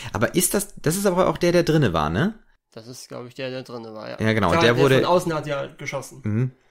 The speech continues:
Speaker 1: Ah, jetzt, genau. Jetzt, äh,
Speaker 2: Ja, ist sie zu ungeübt mit der Waffe?
Speaker 1: Genau, richtig. Also der Mörder hatte sie angeleuchtet mit,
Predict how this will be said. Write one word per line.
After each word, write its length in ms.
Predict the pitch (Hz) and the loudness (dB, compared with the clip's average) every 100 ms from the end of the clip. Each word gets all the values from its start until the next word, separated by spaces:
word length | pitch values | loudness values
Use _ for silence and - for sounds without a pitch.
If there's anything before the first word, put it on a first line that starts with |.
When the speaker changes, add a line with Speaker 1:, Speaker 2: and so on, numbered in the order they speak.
| _ _ - | _ _ -2
Speaker 1:
Ah, 220 | 143 85 | -2 0
jetzt, 260 | 104 101 - | -4 -6 -6
genau. 360 | 117 90 78 - | -2 0 -2 -6
Jetzt, 480 | 98 92 - - - | -10 -6 -6 -8 -6
äh, 380 | 92 95 90 90 90 _ _ _ _ _ _ _ _ - | -2 0 2 0 -2 _ _ _ _ _ _ _ _ -20
Speaker 2:
Ja, 160 | 131 113 - _ - | -20 -20 -20 _ -20
ist 180 | 143 | -16
sie 120 | 143 135 | -14 -14
zu 180 | - | -12
ungeübt 400 | 165 170 190 180 | -10 -8 -8 -10
mit 160 | 185 165 | -12 -12
der 140 | 170 | -12
Waffe? 380 | 165 170 - 214 - _ _ _ _ - | -12 -14 -14 -16 -18 _ _ _ _ -6
Speaker 1:
Genau, 400 | 120 104 104 131 | -2 2 2 2
richtig. 500 | 127 131 - 156 - | 2 0 0 -2 -2
Also 160 | 104 101 | -4 0
der 160 | 104 | 2
Mörder 300 | 101 104 131 | 4 4 4
hatte 160 | 123 123 | 2 0
sie 140 | 107 | 0
angeleuchtet 500 | - 143 110 87 90 | 0 2 4 4 2
mit, 420 | 95 90 - - | -2 -2 -4 -10